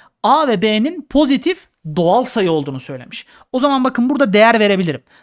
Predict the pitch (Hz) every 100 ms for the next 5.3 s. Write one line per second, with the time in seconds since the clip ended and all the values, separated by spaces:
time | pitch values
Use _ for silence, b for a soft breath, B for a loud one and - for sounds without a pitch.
0 | b 359 320 214 165 151 220 294 359 277
1 | - 311 190 151 - _ _ _ _ _
2 | _ _ _ - B B B 285 - 175
3 | 135 - _ _ 175 170 170 165 160 160
4 | 156 - 170 156 339 359 - - 277 156
5 | - 233